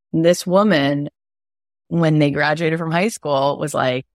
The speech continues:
telling my mom, like, "Let's go audition for Broadway." And my mom had a belief, which was,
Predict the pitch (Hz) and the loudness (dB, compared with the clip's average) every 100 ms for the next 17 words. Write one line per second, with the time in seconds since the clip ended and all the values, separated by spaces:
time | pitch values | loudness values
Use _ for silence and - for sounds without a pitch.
0 | _ - 160 160 165 147 147 156 151 139 | _ -4 0 0 2 0 0 -2 -2 -4
1 | 131 165 180 - 175 165 160 156 151 143 | -2 -2 -2 0 0 0 -4 -6 -6 -6
2 | 151 156 160 127 123 143 135 139 147 160 | -4 -4 -2 -2 -2 -4 -4 -4 -2 0
3 | 151 127 156 131 147 139 185 170 135 143 | 0 0 -4 -6 -6 -4 -2 0 0 -2
4 | 156 139 139 131 | -4 -6 -6 -8